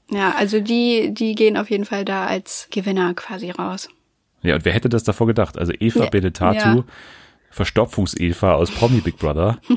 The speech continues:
Speaker 1: <laughs>
Speaker 2: dass das dann so läuft, hätte man auch nicht gedacht. Ja, und jetzt, äh, gab's dann am Ende die Situation, dass Andreas endlich mal checkt, dass er und Caro so dann die Nächsten sind,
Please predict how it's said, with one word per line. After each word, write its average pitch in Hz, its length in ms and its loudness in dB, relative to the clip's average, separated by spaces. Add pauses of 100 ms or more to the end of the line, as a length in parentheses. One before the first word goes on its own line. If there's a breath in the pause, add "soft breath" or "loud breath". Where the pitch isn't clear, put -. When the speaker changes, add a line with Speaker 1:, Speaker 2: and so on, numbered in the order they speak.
(120)
Speaker 1:
<laughs> 202 320 -6
Speaker 2:
dass 90 160 -2
das 113 280 2
dann 110 180 2
so 104 120 0
läuft, 98 520 0
hätte 90 180 -4
man 90 100 -2
auch 82 80 0
nicht 87 160 -4
gedacht. 73 360 -6 (260 loud breath)
Ja, 95 140 2
und 90 120 2
jetzt, - 260 2
äh, 98 160 -4 (120)
gab's 104 200 2
dann 117 120 4
am 90 100 2
Ende 101 320 -2 (140)
die 101 80 0
Situation, 95 800 0 (420 soft breath)
dass 90 260 0
Andreas 98 600 2
endlich 135 400 0
mal 107 160 2
checkt, - 500 -4 (440 soft breath)
dass 110 200 0
er 113 240 2
und 104 160 0
Caro 104 600 2
so 101 220 0
dann 101 200 0
die 101 140 0
Nächsten 101 460 0
sind, 92 300 -2